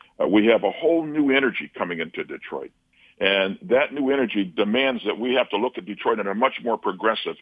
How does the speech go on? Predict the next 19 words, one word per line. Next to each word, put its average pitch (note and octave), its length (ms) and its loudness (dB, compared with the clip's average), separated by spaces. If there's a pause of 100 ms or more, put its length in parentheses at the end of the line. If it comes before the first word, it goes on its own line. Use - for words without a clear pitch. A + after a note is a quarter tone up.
(240)
uh, F#2+ 120 0 (100)
kind G2+ 200 2
of D#2+ 100 -2
way. D#2+ 300 0 (500)
And G2 180 4
I C#3 160 6
have C#3+ 220 4
a A#2+ 80 6
view A2+ 320 0
that's G#2+ 260 0
different E2+ 360 -2
from E2+ 200 -2
virtually G2 420 -2
every A2 240 0
candidate F#2+ 540 -2
who's F#2 180 -6
running, D#2+ 380 -4 (300)
uh, - 60 -4 (100)
Stephen, D2+ 320 -6